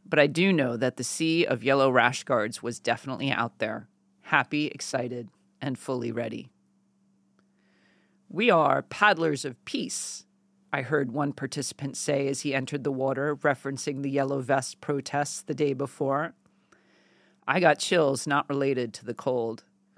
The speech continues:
These paddlers were a movement on the water indeed. The Paris Sup Open racers were making a statement of, of a very different kind by showing up,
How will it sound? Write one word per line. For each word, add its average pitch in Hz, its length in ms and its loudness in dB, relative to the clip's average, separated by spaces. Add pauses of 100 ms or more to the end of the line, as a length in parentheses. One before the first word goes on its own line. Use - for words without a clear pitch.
(640)
These 156 340 -2
paddlers 123 760 2 (160)
were 135 180 2
a 131 60 0
movement 131 540 -2
on 135 160 -6
the - 180 -16
water 131 400 0
indeed. 123 680 -6 (920)
The 165 80 -2
Paris 170 380 4
Sup - 260 0
Open 147 340 0
racers 139 560 0
were 139 140 -2
making 151 380 0
a 180 40 -2
statement 170 520 -2
of, 123 240 -4 (120)
of 127 140 -4
a 135 100 2
very 175 360 0
different 165 480 -4
kind 117 440 -2
by 120 120 0
showing 160 440 0
up, 147 240 0